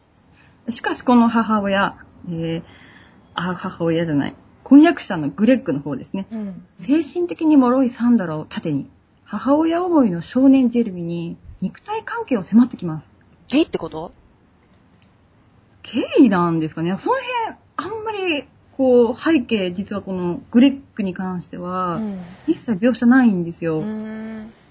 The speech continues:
Speaker 1: だから、ただサディスティックなのか、ゲイなのか、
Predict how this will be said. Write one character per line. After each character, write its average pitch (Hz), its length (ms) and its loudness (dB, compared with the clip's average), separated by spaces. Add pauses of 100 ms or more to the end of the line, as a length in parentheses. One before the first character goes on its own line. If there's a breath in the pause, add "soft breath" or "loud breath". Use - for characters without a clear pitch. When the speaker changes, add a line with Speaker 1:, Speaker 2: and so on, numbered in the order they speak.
Speaker 1:
だ 233 60 0
か 226 60 2
ら、 196 280 2 (640)
た 285 60 0
だ 294 100 0
サ 254 160 -6
デ 277 100 6
ィ 277 80 8
ス 277 80 -6
テ - 160 -2
ィ - 40 2
ッ 294 40 -12 (140)
ク 196 120 -8
な 180 100 -4
の 160 100 -4
か、 165 440 -6
ゲ 240 140 6
イ 214 120 6
な 180 120 -2
の 175 120 -6
か、 170 460 -8